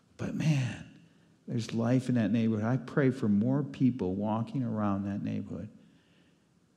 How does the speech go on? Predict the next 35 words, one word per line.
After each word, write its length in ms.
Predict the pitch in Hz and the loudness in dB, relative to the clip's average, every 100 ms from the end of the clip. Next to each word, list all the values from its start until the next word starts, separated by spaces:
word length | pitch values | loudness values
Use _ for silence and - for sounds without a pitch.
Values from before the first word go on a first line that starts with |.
| _ _ _ _ - | _ _ _ _ -6
I, 60 | |
I, 580 | - - - 123 - - - | -4 -4 -4 -6 -6 -6 0
I 120 | 139 | 2
pray 220 | 139 165 | 4 2
for 140 | 143 127 | 4 4
more 180 | 131 143 | 4 4
people 300 | 151 139 131 | 4 4 6
in 60 | |
a 40 | 113 | 6
month 320 | 110 98 95 | 6 4 0
than 120 | 104 | -2
I 100 | 101 | -2
did 340 | 101 107 104 - - - _ _ _ - | 0 0 0 -6 -20 -20 _ _ _ -14
in 60 | |
twenty-seven 580 | 120 113 104 - 98 95 | -4 0 0 0 -2 -2
years 180 | 95 87 | -2 -4
in 80 | 85 | -6
my 80 | 85 | -6
old 160 | 85 | -8
neighborhood. 300 | 85 87 - - - - _ _ _ _ _ - _ _ _ _ _ _ _ _ - | -10 -12 -14 -18 -20 -20 _ _ _ _ _ -20 _ _ _ _ _ _ _ _ -10
And 120 | 110 | -8
you 60 | 98 | -8
could 160 | 85 | -10
feel 400 | - - 131 113 | -8 -2 0 0
the 120 | 101 | -2
salt 920 | 98 - - 107 95 85 80 - - - | -8 -10 -6 -4 -4 -6 -10 -14 -16 -12
and 100 | 95 | -8
the 180 | 98 | -6
light 380 | 95 101 98 101 | -6 -4 -6 -4
in 120 | 139 | -4
small 460 | 139 - 170 214 226 | -4 2 2 4 0
ways 760 | 202 208 180 120 - - - - _ _ _ _ _ _ _ - | 0 0 -2 -2 -6 -14 -18 -20 _ _ _ _ _ _ _ -6
making 340 | 110 104 101 | -4 -4 -6
a 60 | 98 | -6
difference. 760 | 95 90 - - - - - | -8 -12 -14 -20 -20 -20 -20